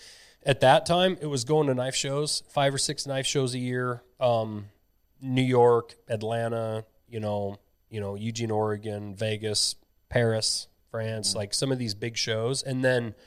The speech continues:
Speaker 1: I was very fortunate with my story. Um, I had some really cool writers and people at magazines that really took a liking to what I was doing. So I was in a lot of magazines. I mean, almost monthly, I was in some kind of a magazine.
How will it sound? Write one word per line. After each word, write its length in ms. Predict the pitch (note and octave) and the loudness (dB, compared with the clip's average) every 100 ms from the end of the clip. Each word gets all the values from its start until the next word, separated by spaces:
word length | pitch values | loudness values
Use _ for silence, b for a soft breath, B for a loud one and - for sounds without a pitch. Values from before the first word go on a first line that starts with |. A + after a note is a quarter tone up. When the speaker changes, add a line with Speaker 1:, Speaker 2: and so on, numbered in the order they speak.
| b b b b b | b b b b b
Speaker 1:
I 140 | C3+ D#3+ | 4 6
was 160 | E3+ | 6
very 340 | A#2 B2+ B2+ C#3 | 2 0 -2 -4
fortunate 540 | - B2 A#2+ C3+ B2+ | -4 -4 -2 -2 -4
with 240 | A2+ C#3 - | -2 -4 -2
my 160 | C3 | -2
story. 800 | A#2+ - A#2 A2+ A#2+ C3 C3 B2+ _ B2 | 0 -2 -2 -4 -4 -6 -10 -14 _ -2
Um, 460 | A#2 G#2+ G#2 G2 - _ _ _ | 0 0 -4 -10 -14 _ _ _
I 40 | A2+ | -2
had 200 | B2+ A#2+ | -2 0
some 300 | - A2 G2+ _ _ _ _ - | -4 -6 -12 _ _ _ _ -10
really 200 | C3+ B2+ | -4 -4
cool 420 | - C#3 C3+ B2 | -4 -6 -4 -4
writers 480 | A2 A2+ A#2+ A#2+ A2 | -2 -2 -2 -4 -6
and 120 | G#2+ | -8
people 360 | - B2 A#2 A2 | -8 -8 -4 -6
at 60 | G#2 | -6
magazines 640 | A2+ A#2 A2+ A#2 A2+ G#2 | -8 -6 -8 -8 -10 -8
that 220 | G2+ F#2+ _ | -6 -8 _
really 280 | B2 A#2+ G#2 | -8 -4 -4
took 220 | G2 A2+ | -4 -8
a 40 | G#2+ | -4
liking 340 | G#2+ G#2+ A2 | -6 -6 -12
to 40 | |
what 80 | G#2+ | -8
I 40 | G#2 | -6
was 120 | G2+ | -6
doing. 220 | G#2+ G#2 | -6 -6
So 100 | - | -4
I 40 | |
was 100 | A2 | -2
in 80 | A#2 | -2
a 60 | G#2+ | -4
lot 280 | G2 G#2+ A2+ | -4 -2 -2
of 60 | |
magazines. 680 | G#2+ G#2 A2 A2 A#2 A#2 A#2+ | -4 -6 -6 -8 -8 -8 -10
I 40 | A2+ | -8
mean, 120 | A2 | -4
almost 400 | A2 A#2 A2 - | -2 -2 -4 -6
monthly, 420 | G#2 G#2+ - A#2+ | -8 -10 -8 -6
I 40 | G#2+ | -6
was 120 | G#2 | -8
in 120 | G2+ | -6
some 260 | - G#2+ A2 | -4 -4 -6
kind 220 | A2 G#2 | -8 -8
of 80 | G2 | -12
a 60 | |
magazine. 640 | F#2+ F#2+ G2 G2 G2+ G2+ | -10 -10 -12 -14 -14 -14